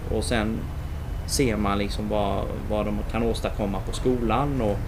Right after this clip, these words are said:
vi har ett exempel nu på två, eh, bröder som har slagit ihop sig. Den ene var, eh, fantastiskt duktig i skolan, hade det bästa, eh, så att han fick vårt stipendie,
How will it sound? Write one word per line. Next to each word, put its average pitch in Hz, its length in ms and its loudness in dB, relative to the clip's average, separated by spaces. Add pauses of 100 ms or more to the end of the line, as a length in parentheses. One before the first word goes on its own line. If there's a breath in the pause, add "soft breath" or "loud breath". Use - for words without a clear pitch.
(500 loud breath)
vi 110 60 0
har 110 120 2
ett 101 160 0
exempel 104 420 0
nu 101 80 0
på 98 100 -4
två, 98 400 2
eh, 95 180 0 (120)
bröder 95 400 2
som 98 200 -2
har 95 60 -2
slagit 98 380 0
ihop 98 340 -2
sig. 98 120 -2
Den 101 140 -2
ene 104 240 0
var, 98 340 2
eh, 90 60 -2 (240)
fantastiskt 107 520 -4
duktig 107 220 -2
i 101 40 -4
skolan, 98 460 -2 (140)
hade 104 120 -4
det 101 120 -4
bästa, 98 640 -2 (680 loud breath)
eh, 87 760 -2 (200)
så - 160 -2
att - 80 -2
han 107 100 -4
fick 101 200 -4
vårt 107 120 -2
stipendie, 95 580 0